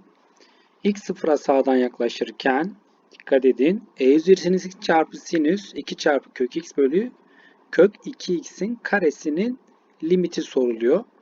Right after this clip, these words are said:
Bakın arkadaşlar yine böyle çok fazla, e, kuralımız çok karmaşık. Bu kuralı biz limit kuralından faydalanarak sadeleştirebiliriz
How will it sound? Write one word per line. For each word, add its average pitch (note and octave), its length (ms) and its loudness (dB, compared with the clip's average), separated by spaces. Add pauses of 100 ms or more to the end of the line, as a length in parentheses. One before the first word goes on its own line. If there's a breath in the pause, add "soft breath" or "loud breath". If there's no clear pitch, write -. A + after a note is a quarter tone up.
(540 soft breath)
Bakın A3+ 320 -4
arkadaşlar D3+ 720 -2 (200)
yine G3 340 -4
böyle F#3 260 4
çok - 420 -2
fazla, E3+ 600 0 (180)
e, D3 340 -6 (120)
kuralımız E3+ 540 0
çok F#3 220 -4
karmaşık. D3+ 680 -2 (480 soft breath)
Bu F3+ 100 -4
kuralı F#3 440 4
biz E3 440 -6
limit E3 240 -2
kuralından D3+ 520 -2
faydalanarak D#3+ 840 -4
sadeleştirebiliriz E3 1160 -4